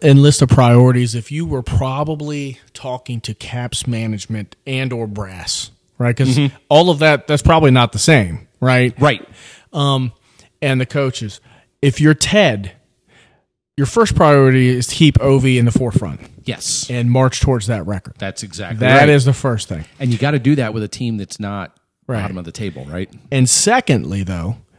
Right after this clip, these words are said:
Speaker 1: you can't sacrifice wins for the youth development, right? Because who gives a shit if you finish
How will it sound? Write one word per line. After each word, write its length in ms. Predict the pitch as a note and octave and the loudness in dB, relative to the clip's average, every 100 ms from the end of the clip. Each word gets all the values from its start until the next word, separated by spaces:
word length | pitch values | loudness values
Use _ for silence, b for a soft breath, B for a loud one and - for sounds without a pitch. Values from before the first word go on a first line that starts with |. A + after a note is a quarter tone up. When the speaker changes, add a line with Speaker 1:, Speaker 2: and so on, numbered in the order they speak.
| _ | _
Speaker 1:
you 140 | B2+ | -2
can't 300 | C3 F3 D#3+ | 0 0 0
sacrifice 680 | C#3 E3 D#3 D3 - C#3+ C3 | 0 -2 -2 -2 -2 -2 0
wins 360 | C#3 C#3+ C#3 C3+ | 0 2 2 0
for 180 | D3 C3 | 0 0
the 100 | A#2 | 2
youth 220 | B2+ A#2 | 2 2
development, 500 | G#2+ G2+ E2 D2+ - _ _ _ _ _ _ _ | 0 -6 -8 -10 -14 _ _ _ _ _ _ _
right? 320 | - A#2+ B2 - _ | -4 -2 -2 -4 _
Because 440 | C3+ C#3 C3 B2 b b b b b | -2 2 0 0 b b b b b
who 160 | - E3 | -2 0
gives 220 | E3+ E3 | 2 2
a 40 | |
shit 280 | D#3+ - E3 | 2 4 4
if 140 | D3 - | 4 2
you 80 | C#3+ | 2
finish 420 | D3+ C#3+ C3 | 4 4 4